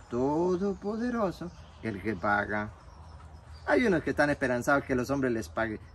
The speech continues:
¿De qué les sirve? Ya recibieron su recompensa. Por eso que a nosotros nos invita a ir a llevar las enseñanzas, una charla prematrimonial a, a un grupo X. Nos dice cuánto nos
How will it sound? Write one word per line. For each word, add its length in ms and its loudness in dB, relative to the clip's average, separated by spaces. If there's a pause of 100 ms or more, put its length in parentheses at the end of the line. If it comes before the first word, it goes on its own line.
¿De 80 -2
qué 120 -2
les 120 2
sirve? 240 2
Ya 120 4
recibieron 460 2
su 100 -2
recompensa. 680 -4 (720)
Por 120 0
eso 100 6
que 60 6
a 40 4
nosotros 400 2
nos 180 0
invita 400 4
a 60 4
ir 140 2
a 40 6
llevar 260 2
las 140 6
enseñanzas, 680 0
una 180 0
charla 480 2
prematrimonial 880 2
a, 80 2 (280)
a 100 2
un 180 2
grupo 320 4
X. 460 0 (260)
Nos 140 4
dice 220 6
cuánto 500 0
nos 380 -6